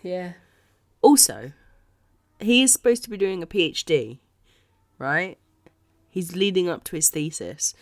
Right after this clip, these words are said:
Speaker 2: We see him working on it once.
Speaker 1: <laughs> He's, what's he doing? Something to do with music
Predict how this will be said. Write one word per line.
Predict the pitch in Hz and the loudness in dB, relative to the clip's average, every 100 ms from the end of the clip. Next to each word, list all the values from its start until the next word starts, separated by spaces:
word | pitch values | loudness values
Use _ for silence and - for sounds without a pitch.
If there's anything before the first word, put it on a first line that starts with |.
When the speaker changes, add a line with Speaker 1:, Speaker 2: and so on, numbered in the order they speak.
| - _ - | -20 _ -2
Speaker 2:
We | 214 | 2
see | - 262 240 | 4 2 0
him | 294 247 | 2 4
working | 202 202 - 208 160 | 4 -2 -4 -6 -6
on | 139 | -8
it | 123 - _ _ _ - | -10 -18 _ _ _ -20
once. | 143 143 120 - - - - - _ _ _ - | -14 -12 -12 -14 -14 -12 -12 -14 _ _ _ -20
Speaker 1:
<laughs> | - - - _ - - - _ | -20 -20 -20 _ -20 -20 -20 _
He's, | - 294 277 | -8 -8 -8
what's | - 277 302 | -10 -8 -6
he | 320 | -6
doing? | 330 339 | -6 -6
Something | 339 294 | -8 -12
to | 294 | -10
do | 320 | -10
with | 277 | -8
music | 262 262 277 269 254 220 - - | -8 -6 -8 -8 -10 -12 -14 -20